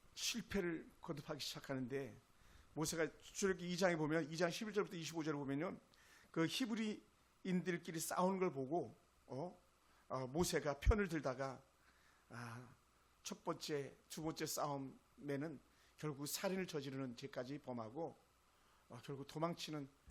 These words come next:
도망자 신세가 되고 맙니다. 그래서 그 도망자 신세가 된 이후의 삶이 무려 사십 년이 걸린 거예요.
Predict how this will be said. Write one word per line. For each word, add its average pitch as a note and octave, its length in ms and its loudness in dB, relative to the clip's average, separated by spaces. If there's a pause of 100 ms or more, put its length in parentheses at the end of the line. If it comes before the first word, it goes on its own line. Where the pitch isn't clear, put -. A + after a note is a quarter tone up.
(280)
도망자 D#3 400 -2
신세가 D3 360 -6
되고 A#2+ 200 -8
맙니다. A2+ 420 -16 (1080)
그래서 A#3+ 260 2
그 B3+ 140 -4
도망자 A#3 400 4
신세가 B3+ 420 0
된 A3 240 0
이후의 B3 300 -2
삶이 G#3+ 500 -2 (380)
무려 C#3 180 -4
사십 D#3+ 420 -2
년이 B2 300 -6
걸린 A#2 340 -10
거예요. G2+ 220 -18